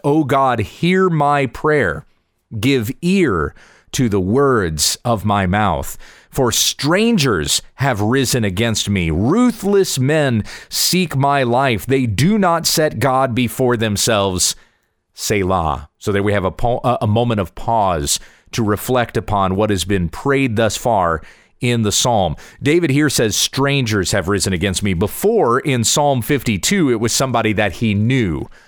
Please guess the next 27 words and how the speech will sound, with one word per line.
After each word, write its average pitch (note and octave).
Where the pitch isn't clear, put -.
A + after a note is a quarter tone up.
that A2
had G#2
risen G#2
against G2
me. G2+
In F#2+
this F3+
case, C#3
i-, -
it's F3
no E3+
one G#3+
who F3+
even E3
knows G3
him. G#2+
They E3+
don't G#3
even D#3+
know D#3
his C#3+
character. E3
So -
they're D3+
not F#3+
even D3
making D#3+